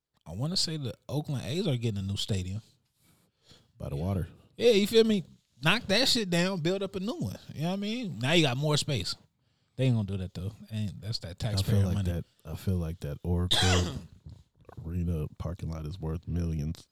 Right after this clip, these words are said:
Speaker 2: They gonna sell that shit.
Speaker 1: Oh yeah, they gonna do like how they did, um, Candlestick. Turn,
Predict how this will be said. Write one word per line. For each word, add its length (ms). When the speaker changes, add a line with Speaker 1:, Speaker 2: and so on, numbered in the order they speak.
Speaker 2:
They 120
gonna 180
sell 240
that 160
shit. 260
Speaker 1:
Oh 160
yeah, 200
they 100
gonna 120
do 120
like 220
how 100
they 120
did, 240
um, 240
Candlestick. 540
Turn, 200